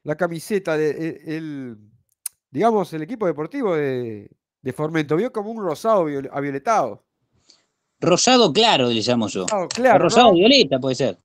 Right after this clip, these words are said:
Speaker 1: Está medio de, de moda ahora ese color. La indumentaria deportiva del arquero, recientemente amonestado en este partido. Está perdiendo uno a cero. Rodrigo Formento ha tapado unas cuantas, un par, dos o tres, recuerdo.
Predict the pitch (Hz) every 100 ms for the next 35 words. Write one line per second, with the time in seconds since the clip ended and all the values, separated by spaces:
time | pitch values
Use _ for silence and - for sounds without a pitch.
0 | _ - 214 220 202 175 147 113 - _
1 | 139 180 214 160 160 165 135 - _ _
2 | _ - 170 185 160 127 156 180 165 117
3 | - _ - 147 170 175 175 220 190 185
4 | 202 214 190 175 214 233 233 220 _ _
5 | 160 151 - 294 269 196 208 202 196 190
6 | 175 156 240 214 160 131 151 165 143 147
7 | 196 196 190 190 _ _ _ - 214 202
8 | 214 208 190 220 202 196 165 190 220 190
9 | 208 220 190 202 - 240 226 247 240 208
10 | 175 233 214 180 180 175 - 180 220 220
11 | 202 202 190 214 190 180 214 214 208